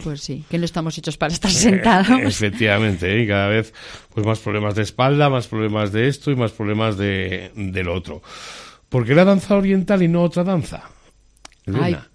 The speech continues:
Speaker 1: pues porque, mm, es una danza, mm, muy íntima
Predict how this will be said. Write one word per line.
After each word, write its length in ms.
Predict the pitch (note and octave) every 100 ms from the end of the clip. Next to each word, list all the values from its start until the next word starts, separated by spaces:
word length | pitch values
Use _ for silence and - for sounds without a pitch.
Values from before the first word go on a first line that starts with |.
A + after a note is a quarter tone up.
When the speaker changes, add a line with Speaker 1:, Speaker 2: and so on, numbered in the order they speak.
| -
Speaker 1:
pues 200 | F3 -
porque, 800 | - F3+ E3+ - - E3 D#3+
mm, 520 | D#3 D3+ D3+ D3 D3+ E3 _ _ _ _ _ _ _ _ _ -
es 180 | F3+ F#3
una 220 | G3+ F3
danza, 640 | F3 F3+ F3 G3 F#3+ E3+ D#3
mm, 440 | D3 C#3+ C#3 C#3+
muy 220 | - E3+ G3
íntima 560 | F#3 - F3 D#3+ F#3+